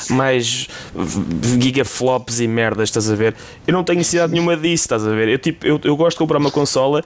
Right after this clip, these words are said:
eu jogo Super Nintendo hoje, se eu, se, ou jogo Nintendo, eu jogo, eu jogo, jogo Atari dois mil e seiscentos. Se eu tivesse preocupado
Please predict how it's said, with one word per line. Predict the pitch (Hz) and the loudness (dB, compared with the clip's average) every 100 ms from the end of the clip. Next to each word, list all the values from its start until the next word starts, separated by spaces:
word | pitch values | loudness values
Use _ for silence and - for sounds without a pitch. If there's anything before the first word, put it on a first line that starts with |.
| - - | -6 0
eu | 147 | 2
jogo | 165 165 | 2 0
Super | - 170 | 0 0
Nintendo | 165 165 160 160 | 0 0 0 2
hoje, | 147 143 123 127 - - - | 4 2 0 -8 -14 -12 -2
se | 156 | 0
eu, | 151 | 0
se, | - | 0
ou | 110 139 | 2 2
jogo | 143 143 | 2 0
Nintendo, | 147 135 139 120 82 | 0 2 0 0 0
eu | 117 | 2
jogo, | 139 139 135 131 123 | 2 2 2 2 2
eu | 120 | 2
jogo, | 127 139 135 135 135 - - - | 2 2 4 2 2 -2 -8 -2
jogo | 143 151 | 0 2
Atari | 156 151 151 | 2 0 2
dois | 156 | 0
mil | 156 | 2
e | 147 | 2
seiscentos. | 147 - 127 107 - - - - | 0 0 -2 -2 -8 -12 -12 -2
Se | 151 | 0
eu | |
tivesse | 170 180 - | 2 0 0
preocupado | 175 165 - 135 117 | -2 -2 0 0 0